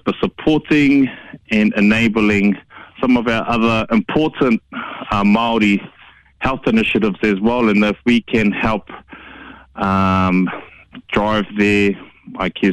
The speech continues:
their, their, their profile, and if we can share some of our learnings to how we have been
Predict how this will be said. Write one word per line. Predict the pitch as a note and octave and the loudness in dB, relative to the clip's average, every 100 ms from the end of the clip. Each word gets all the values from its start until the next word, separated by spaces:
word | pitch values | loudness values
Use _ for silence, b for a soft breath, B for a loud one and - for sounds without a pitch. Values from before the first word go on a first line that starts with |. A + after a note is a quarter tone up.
| - G2 | -2 -2
their, | F2 E2+ | -2 -2
their, | E2 - | -2 -2
their | F2+ - | -4 -2
profile, | G#2+ A2 - B2 A#2+ G#2 | -4 -2 -2 -2 0 2
and | F#2+ - B B B | 0 -2 B B B
if | F2+ | -2
we | G2 F#2+ | 0 0
can | G2+ F#2+ | 0 0
share | - G2+ - | 0 0 0
some | G2 F#2+ | -2 0
of | G2 | 0
our | G2+ G#2+ | 0 2
learnings | G#2+ A2 A#2+ A2+ - | 2 4 2 0 -2
to | F#2+ | -2
how | F2+ G2 G2 G2 F2+ B B B B | 0 -2 -2 -2 -4 B B B B
we | G#2 G2+ | 0 0
have | A2 G2 - | 0 -2 -2
been | G#2+ G#2 G2+ | 0 2 0